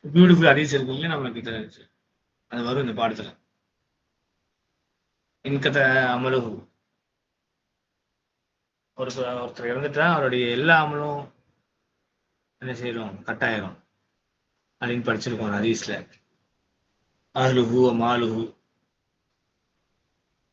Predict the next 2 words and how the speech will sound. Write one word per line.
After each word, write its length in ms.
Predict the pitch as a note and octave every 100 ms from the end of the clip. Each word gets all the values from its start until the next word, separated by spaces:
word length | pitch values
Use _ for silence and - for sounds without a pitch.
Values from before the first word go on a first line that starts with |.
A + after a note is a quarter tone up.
| _ _ _ _ _ _ _ _ _ _ _ _ _ _ _ -
அவருடைய 720 | A#2 A#2+ A#2+ A#2 A2+ A2 G#2+ - - _ _ _ _ _ _ A#2 A2
சொந்தம், 640 | - A#2+ A#2 A2 A2